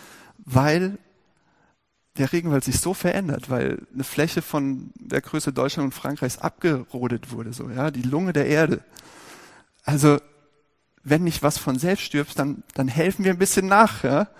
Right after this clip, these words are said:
dass es stirbt. Also, das ist die Realität der Welt. Das ist nur ein Beispiel, ein Mini-Beispiel, aber alles wird wieder zu Staub.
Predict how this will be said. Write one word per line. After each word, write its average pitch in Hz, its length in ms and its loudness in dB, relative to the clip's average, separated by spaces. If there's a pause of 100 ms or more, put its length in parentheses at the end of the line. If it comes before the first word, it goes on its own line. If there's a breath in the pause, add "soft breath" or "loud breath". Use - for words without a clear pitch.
(240 loud breath)
dass 131 180 0
es 139 160 2
stirbt. - 460 4 (400 loud breath)
Also, 143 180 -2
das 190 160 2
ist - 200 -2
die 202 60 2
Realität 185 640 2
der 139 120 4
Welt. 156 200 6
Das 135 100 0
ist - 60 -8
nur 160 160 -2
ein 170 140 -4
Beispiel, - 680 0
ein - 100 -8
Mini-Beispiel, 147 760 -4
aber 135 240 -2 (840 loud breath)
alles 170 420 -2
wird 175 200 0 (300)
wieder 147 280 -2
zu - 100 -14
Staub. 131 440 -4